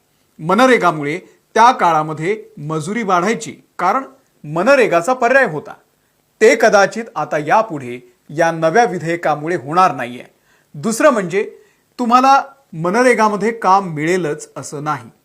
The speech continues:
आधी शंभर दिवसांच्या कामाची गॅरंटी होती, ती आता पंचवीस दिवसांनी वाढवलेली आहे, एकशे पंचवीस दिवस केलेली आहे. पण त्यामध्ये शेतीच्या सीझनमध्ये शेतीसाठी मजूर उपलब्ध व्हावे,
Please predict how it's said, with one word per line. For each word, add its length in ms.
आधी 240
शंभर 340
दिवसांच्या 500
कामाची 420
गॅरंटी 380
होती, 460
ती 80
आता 420
पंचवीस 440
दिवसांनी 400
वाढवलेली 580
आहे, 80
एकशे 300
पंचवीस 560
दिवस 320
केलेली 380
आहे. 80
पण 140
त्यामध्ये 640
शेतीच्या 480
सीझनमध्ये 720
शेतीसाठी 640
मजूर 440
उपलब्ध 420
व्हावे, 380